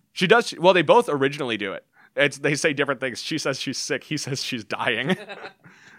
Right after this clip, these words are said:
But then he's being goaded into participating in this elaborate relay race as part of it that apparently Ron always wins 'cause everyone throws it since he's the boss.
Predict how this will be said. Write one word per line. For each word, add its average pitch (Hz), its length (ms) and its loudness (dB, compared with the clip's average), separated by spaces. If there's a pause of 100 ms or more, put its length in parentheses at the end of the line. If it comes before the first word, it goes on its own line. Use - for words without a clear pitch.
(480)
But 151 160 2
then 139 240 4
he's 139 260 -6
being 123 460 0 (240)
goaded 123 500 0 (160)
into 120 220 -8
participating 113 640 -8
in 110 160 -10
this - 500 -10 (300)
elaborate 120 500 0
relay 117 380 -6
race 104 260 -8
as 107 80 -14
part 110 240 -4
of 101 80 -6
it 101 160 -12
that 123 120 -4
apparently 127 340 -4
Ron 110 260 -2
always 107 320 -4
wins 101 400 -10
'cause 139 160 -8
everyone 110 400 -4
throws 117 340 -4
it 92 160 -14
since 107 200 -14
he's 101 160 -12
the 98 60 -8
boss. 101 500 -6